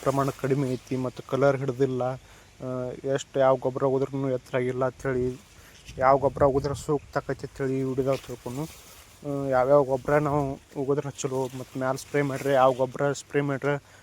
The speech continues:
ಹೆಚ್ಚು ರಿಸಲ್ಟ್ ಕೊಡ್ತೈತಿ ಅಂಥೇಳಿ ಈ ವಿಡಿಯೋದಾಗ ಸಂಪೂರ್ಣವಾಗಿ ತಿಳ್ಕೊಂಡು, ಈ ವಿಡಿಯೋದಾಗ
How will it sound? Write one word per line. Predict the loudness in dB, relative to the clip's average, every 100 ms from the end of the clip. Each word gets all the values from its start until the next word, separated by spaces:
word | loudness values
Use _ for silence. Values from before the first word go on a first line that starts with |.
| _ -8
ಹೆಚ್ಚು | -6 -4 -2 0 -2
ರಿಸಲ್ಟ್ | -4 -2 -2 -2
ಕೊಡ್ತೈತಿ | -4 -4 -2 -2 -4
ಅಂಥೇಳಿ | -6 -6 -4 -4 -4
ಈ |
ವಿಡಿಯೋದಾಗ | -4 -4 -6 -10
ಸಂಪೂರ್ಣವಾಗಿ | -12 -6 -8 -8
ತಿಳ್ಕೊಂಡು, | -10 -10 -10 -12 -20 -20 -18 -4
ಈ | 0
ವಿಡಿಯೋದಾಗ | 2 2 6 6 6 4 2